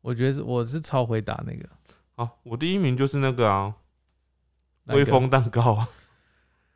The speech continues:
Speaker 1: 好，威风蛋糕还可以啦。
Speaker 2: 哎，你记得我们以前曾经讲过我自己身边朋友的一个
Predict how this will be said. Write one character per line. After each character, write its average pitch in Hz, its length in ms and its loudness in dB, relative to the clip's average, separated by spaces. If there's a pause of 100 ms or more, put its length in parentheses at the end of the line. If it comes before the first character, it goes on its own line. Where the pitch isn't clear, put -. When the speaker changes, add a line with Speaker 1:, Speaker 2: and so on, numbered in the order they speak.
(340)
Speaker 1:
好， - 220 -6
威 180 120 2
风 202 180 2
蛋 208 160 4
糕 185 160 4
还 135 200 2
可 127 340 -2
以 123 200 -2
啦。 - 260 -8
Speaker 2:
哎， 190 120 0 (300)
你 160 160 -2
记 202 140 -4
得 220 100 8
我 170 60 8
们 117 120 2
以 101 60 0
前 117 160 2
曾 117 160 0
经 139 100 0
讲 95 240 0
过 120 140 -2
我 87 220 0
自 107 160 -14
己 104 160 -4
身 107 180 -6
边 110 160 -2
朋 98 160 -4
友 87 220 0
的 78 180 -4
一 101 100 -6
个 90 240 -4